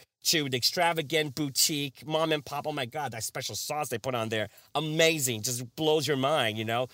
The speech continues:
what type of meat they use. You know, wow, Kobe beef, amazing, right? Whatever they do. So, so what I'm saying, the originality comes from that. But you still have to kind of give the narrative structure which the, the movie form is in or similar to it.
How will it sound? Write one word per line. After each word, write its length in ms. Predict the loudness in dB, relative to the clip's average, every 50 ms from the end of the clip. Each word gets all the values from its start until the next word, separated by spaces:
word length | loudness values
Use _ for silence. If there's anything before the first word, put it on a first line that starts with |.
| -10 -6
what 120 | -4 -4 2
type 200 | 2 2 2 4
of 100 | 0 0
meat 260 | 2 2 0 0 0
they 80 | -2 -2
use. 360 | 0 -2 -2 -2 -2 -2 0
You 60 | 0 0
know, 40 | 0
wow, 200 | 0 -2 -2 -4 -6
Kobe 420 | -4 -2 0 2 2 2 2 2
beef, 380 | -2 -2 -2 -2 -2 -4 -4 -6
amazing, 600 | -6 -2 0 2 2 2 2 2 0 -2 -2 2
right? 240 | 4 4 4 4 0 -4 _ _ _ -8
Whatever 460 | 2 2 4 4 6 6 6 6 6 6
they 160 | 6 4 4
do. 260 | 4 6 6 6 6
So, 220 | 2 0 -2 -4 -6 _ -12
so 280 | -6 -2 -2 -2 -2 -4 -10 -2
what 140 | 0 2 2
I'm 80 | 4
saying, 200 | 4 2 4 4
the 40 | 2
originality 520 | 4 4 2 2 2 0 0 0 0 -2 -4
comes 320 | -4 -4 -4 -4 -4 -4
from 160 | -6 -8 -6
that. 260 | -4 -4 -6 -6 -8 -12 _ _ _ _ _
But 100 | -2 0
you 20 | 2
still 140 | 2 2
have 100 | 2 2
to 60 | 0 0
kind 100 | 0 0
of 120 | 0 -2
give 240 | -2 0 0 0 0
the 80 | 0 0
narrative 320 | 2 2 2 2 4 2
structure 560 | 2 2 2 0 0 0 -2 -4 -4 -6 -6 -10 _ _ _ _ _
which 280 | -2 -2 0 0 0 0
the, 120 | 0 -2 -2 -2 -2 -2
the 180 | -2 -2 -2 -6 -14 -20 _ -20 -14 -6
movie 320 | -2 0 0 2 0 0
form 420 | -2 -2 -4 -2 0 0 0 0 -2 -2
is 260 | 0 0 0 2 0
in 300 | -2 -2 0 0 -2 -6 -10 _
or 140 | -2 2 4
similar 380 | 6 6 6 6 4 2 2 2
to 240 | 0 -2 -2 -6
it. 120 | -8 -12